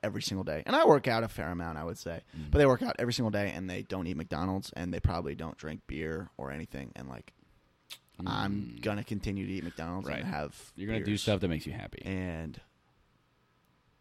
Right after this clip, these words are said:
Speaker 2: Yeah, I, yeah, yeah. You don't need to change your life to drink green.
Speaker 1: Right.
Speaker 2: Green
Speaker 1: I, I, I, I
Speaker 2: substances.
Speaker 1: definitely think I, like, notice something, but it's not en-, enough noticeability.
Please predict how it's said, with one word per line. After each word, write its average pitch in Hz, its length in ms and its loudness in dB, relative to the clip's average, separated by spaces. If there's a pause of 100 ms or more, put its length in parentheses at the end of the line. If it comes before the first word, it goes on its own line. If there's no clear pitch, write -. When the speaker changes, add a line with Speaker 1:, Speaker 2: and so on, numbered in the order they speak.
(380)
Speaker 2:
Yeah, 240 200 0 (120)
I, - 240 0
yeah, 123 120 6
yeah. 104 140 6
You 98 200 4
don't 123 100 6
need 110 100 4
to 95 80 4
change 92 260 0
your 80 80 -4
life 78 220 -6
to 73 160 -6 (760)
drink 101 260 2
green. 80 440 -2
Speaker 1:
Right. 101 420 0
Speaker 2:
Green 190 320 8
Speaker 1:
I, 240 40 10
I, - 20 10
I, - 180 6 (160)
I 208 60 12
Speaker 2:
substances. 165 280 6
Speaker 1:
definitely 160 340 8
think 143 420 2 (280)
I, 147 120 6
like, 131 200 2
notice 120 300 6
something, 117 340 4
but 110 120 0
it's - 160 -4
not 110 220 -2 (140)
en-, 113 260 4 (540)
enough 110 480 2
noticeability. 107 1120 0